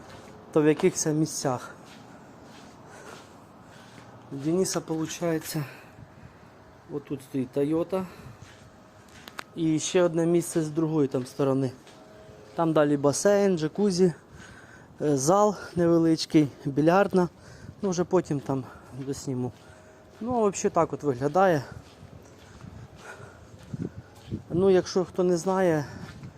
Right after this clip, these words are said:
е, one bedroom — це типа студія. Ну, типа кухонька, іде і кімната. Ну, в кухоньки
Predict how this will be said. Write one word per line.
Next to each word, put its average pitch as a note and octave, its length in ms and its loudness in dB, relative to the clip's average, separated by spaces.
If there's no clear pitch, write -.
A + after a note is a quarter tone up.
е, C3 140 -12
one E3+ 420 0
bedroom — E3 480 -2
це - 140 -4
типа D3+ 440 0
студія. C3 560 -4
Ну, F#3 460 0
типа C#3+ 440 0
кухонька, A3 640 0
іде D#3+ 320 2
і F#3 100 -6
кімната. D3 640 0
Ну, G3 120 -4
в D#3+ 40 -8
кухоньки D#3 600 -6